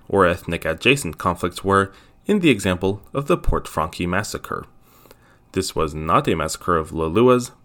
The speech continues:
but it was a jab against the Luluabourg province. In late April, the interior minister of Luluabourg province made a speech in which he said that the U N should disarm A N C units in the area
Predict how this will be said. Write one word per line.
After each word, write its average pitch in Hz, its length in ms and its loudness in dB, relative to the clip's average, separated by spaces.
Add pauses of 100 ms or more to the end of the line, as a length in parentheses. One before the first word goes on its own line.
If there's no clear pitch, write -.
but 127 160 4
it 139 160 0
was 175 340 0
a 151 100 4
jab 110 300 0
against 92 500 -4 (140)
the 131 120 6
Luluabourg 78 680 0
province. - 680 -4 (540)
In 127 240 4
late 180 240 2
April, 85 600 -2
the 95 180 0
interior 151 580 2
minister 104 460 2
of 82 140 2
Luluabourg 92 760 2
province 101 600 -4 (200)
made 107 360 2
a 101 100 -2
speech - 540 -6 (160)
in 104 200 0
which 107 180 2
he 107 120 0
said 117 340 0 (180)
that 95 220 2
the 92 100 0
U 92 460 0
N 110 260 4
should 90 300 -4
disarm 95 440 2
A 85 80 -2
N 85 220 -6
C 87 140 -8
units 90 460 -4
in 85 80 -6
the 82 220 -6
area 110 440 4